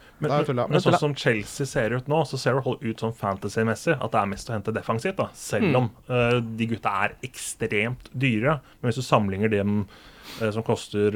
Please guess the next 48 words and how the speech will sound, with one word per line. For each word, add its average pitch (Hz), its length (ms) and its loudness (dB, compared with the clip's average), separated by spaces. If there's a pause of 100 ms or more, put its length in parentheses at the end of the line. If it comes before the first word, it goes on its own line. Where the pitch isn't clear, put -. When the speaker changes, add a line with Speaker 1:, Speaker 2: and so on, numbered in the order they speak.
(100)
Speaker 1:
syv 101 380 -2
en, 98 260 2
syv 101 300 -2
blank 101 440 2
i 104 200 -2
forsvaret, 113 540 0 (180)
og 165 100 2
Speaker 3:
Mm. 143 40 2
Speaker 1:
heller, 104 360 2 (540)
eh, 107 160 0
sette - 320 -2
opp 107 200 0
en 101 160 -2
av 107 120 2
de 110 240 2 (120)
kontra 107 360 -2
midtbanespilleren, 110 500 -4
for 120 80 0
det 107 60 2
er - 20 0
jo 113 80 2
bare 107 80 -2
Hazard 110 400 -2
som, 110 300 2
Speaker 3:
Ja. 107 200 4
Speaker 1:
eh, 98 40 0
har 98 340 -2
litt 98 280 -4 (480)
value, 107 340 0
selv 101 200 -4
om 104 100 -2
han 95 260 0
er, - 40 -12 (260)
eh, 101 80 -6 (220)
veldig 101 380 -2
dyr 104 160 0
sammenlignet 98 320 -6
med 104 140 -2
hvordan 101 120 -4
han 95 120 -4
har 98 180 0
prestert 98 360 -6
den 110 100 -4
siste - 280 -8
tiden, 110 220 -2
da. 170 80 0
Så 117 240 2
Speaker 3:
Mm. 123 80 -4